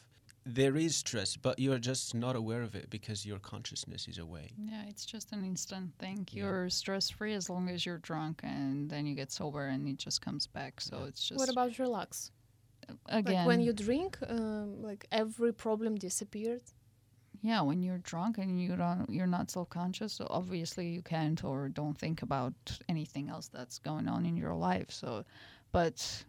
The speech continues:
Speaker 2: then you get sober and those problems come back.
Speaker 1: Yeah.
Speaker 2: So it's just a momentarily thing.
Speaker 3: Yeah, yeah, that's true. And, uh,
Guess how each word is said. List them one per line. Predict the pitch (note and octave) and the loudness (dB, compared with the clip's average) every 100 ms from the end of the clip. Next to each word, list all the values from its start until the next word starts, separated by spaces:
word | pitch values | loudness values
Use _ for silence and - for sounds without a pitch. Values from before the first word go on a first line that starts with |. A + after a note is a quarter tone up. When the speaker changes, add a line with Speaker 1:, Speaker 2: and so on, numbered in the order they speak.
| - | 0
Speaker 2:
then | F3+ F#3+ F3 | 4 6 4
you | C#3+ | 2
get | D3+ - | 0 2
sober | E3+ D#3 C3 | 2 2 -2
and | D3 C#3+ D3+ | -2 -2 -2
those | D#3 - | -4 -4
problems | E3 C#3+ C#3+ - | -2 -2 0 -2
come | - D3+ | 0 0
back. | E3 D3 - - | 2 -2 -4 -10
Speaker 1:
Yeah. | B2+ | -10
Speaker 2:
So | C3 - D#3 - - - - | -6 -6 -4 -8 -14 -20 -10
it's | - - | -6 -2
just | - E3+ - - | 0 0 0 -2
a | E3 D3+ C#3 A#2+ - B2 | -2 -2 -6 -8 -10 -8
momentarily | E3 E3+ D#3+ E3+ D#3+ D3+ E3+ | -4 -4 -4 -2 -4 -4 -6
thing. | - E3 F#3 - - - B3+ | -6 -6 -6 -10 -20 -10 -4
Speaker 3:
Yeah, | A#3 G#3 G#3 | -2 -2 -4
yeah, | A3+ G#3 | -4 -4
that's | G#3 A3+ - | -2 0 0
true. | A3 | 0
And, | G3 G#3 G3+ G3 | -2 0 0 0
uh, | F#3+ F#3+ F#3+ | 0 0 -4